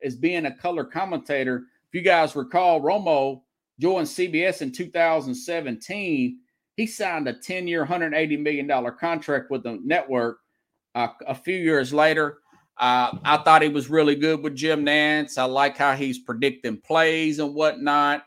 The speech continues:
It's very human of all of us when we have success really early like that in a new venture. Uh, you know, that's a different skill set being a broadcaster from being a player.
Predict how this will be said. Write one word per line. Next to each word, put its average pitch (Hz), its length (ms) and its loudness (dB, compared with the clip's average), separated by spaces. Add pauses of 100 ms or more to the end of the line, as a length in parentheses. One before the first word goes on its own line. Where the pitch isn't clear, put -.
(760)
It's 165 240 -4
very 165 580 6
human 165 480 -2
of 135 120 0
all 156 280 4
of 165 160 2
us - 380 -4 (340)
when 127 160 -2
we 135 140 0
have 156 260 4
success 160 720 -6 (160)
really 160 320 2
early 160 280 2
like 151 340 0
that 156 260 4
in 127 100 2
a 127 80 0
new 135 340 0
venture. 156 580 -2 (440)
Uh, 120 440 0 (200)
you 147 140 -6
know, 113 240 -2
that's 123 180 -8
a 147 60 -10
different 143 560 -4 (240)
skill 175 400 -2
set 135 400 -2
being 143 260 -2
a 135 60 -4
broadcaster 131 720 -2
from 117 160 -10
being 127 240 -2
a 117 40 -4
player. 131 600 0